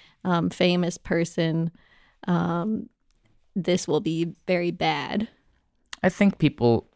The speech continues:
Speaker 2: well, you know, what's that thing that I, I've heard about people who put on, like, faces,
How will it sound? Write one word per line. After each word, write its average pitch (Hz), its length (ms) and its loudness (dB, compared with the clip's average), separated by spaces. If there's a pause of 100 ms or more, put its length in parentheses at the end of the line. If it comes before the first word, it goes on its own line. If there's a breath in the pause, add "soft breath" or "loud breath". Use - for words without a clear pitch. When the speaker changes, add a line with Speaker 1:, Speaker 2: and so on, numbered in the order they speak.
(380)
Speaker 2:
well, 143 140 6
you 147 120 6
know, 135 80 4
what's 135 160 2
that 135 140 4
thing 135 320 6
that 120 120 6
I, 107 120 6
I've 107 120 0
heard 120 220 6
about 107 240 4
people 110 300 -2
who 113 80 2
put - 200 2
on, 104 140 6
like, 101 160 2
faces, 101 500 2